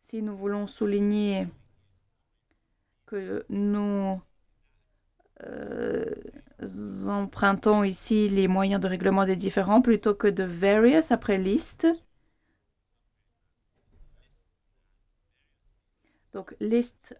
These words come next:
various means énumère différents moyens et ne contient aucune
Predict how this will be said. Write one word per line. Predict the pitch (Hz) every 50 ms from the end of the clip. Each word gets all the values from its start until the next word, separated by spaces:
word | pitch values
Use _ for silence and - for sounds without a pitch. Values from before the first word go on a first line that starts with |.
| _
various | - 175 170 175 185 226 254 262 214 202 190 185 175 - -
means | 202 190 185 190 208 254 330 285 247 - - - - - _ _ _ _ _ -
énumère | - 214 214 214 208 208 202 196 202 190
différents | 180 175 190 226 247 240 - 240 214 202 208 214 208 208 202 190 196 277
moyens | 247 190 196 196 202 190 190 190 185 190 190 190 196 226 294 330 330 - _ _ _ _ _ _ _ _ _ _ _ _ _ _ _ _
et | 220 214 214 208
ne | 196 190 190
contient | 185 - 208 208 202 - - 226 214 202 202 196 185 - _ _ _ _ _ _ _
aucune | 208 202 202 - - 240 233 226 208 202 190 185 180 175